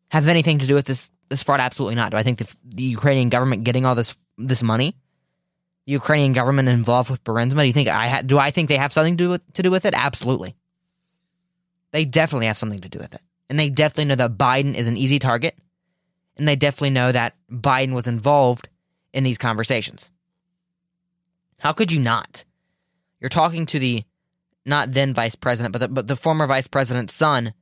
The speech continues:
who is currently, and the, the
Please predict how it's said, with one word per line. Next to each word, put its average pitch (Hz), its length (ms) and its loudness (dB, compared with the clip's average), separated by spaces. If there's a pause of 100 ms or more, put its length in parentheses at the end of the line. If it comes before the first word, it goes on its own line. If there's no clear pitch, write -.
(720)
who 143 120 -4
is 139 120 0
currently, 123 580 0 (960)
and 135 240 -2
the, 127 80 -4 (220)
the 143 160 -4